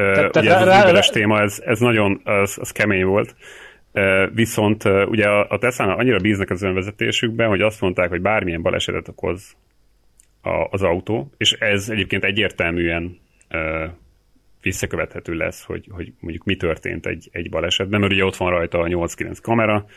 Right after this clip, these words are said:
Speaker 2: minden rögzítve lesz, stb. Ö, viszont a Tesla azt mondta, hogy ha valaki tényleg a full self-drive üzemmódban okoz balesetet, akkor ők lesznek azok, akik,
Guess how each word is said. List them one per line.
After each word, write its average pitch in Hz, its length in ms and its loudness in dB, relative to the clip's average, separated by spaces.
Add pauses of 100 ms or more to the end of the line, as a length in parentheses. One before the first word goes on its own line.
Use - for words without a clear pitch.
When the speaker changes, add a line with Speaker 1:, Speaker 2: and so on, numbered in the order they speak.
(480)
Speaker 2:
minden 90 300 0
rögzítve 98 480 0
lesz, 85 160 -2
stb. 147 400 -4 (760)
Ö, 90 300 2
viszont 104 280 -2
a 135 40 2
Tesla 113 200 0
azt 101 120 -2
mondta, 113 220 -2
hogy 101 160 -2
ha 95 80 -2
valaki 101 440 -2 (380)
tényleg 107 340 0
a 82 300 -2
full 123 240 2
self-drive 87 480 -2
üzemmódban 82 880 -6 (340)
okoz 104 280 -2
balesetet, - 680 -6
akkor 98 440 -4
ők 101 200 0
lesznek - 340 -12
azok, - 240 -12
akik, - 400 -12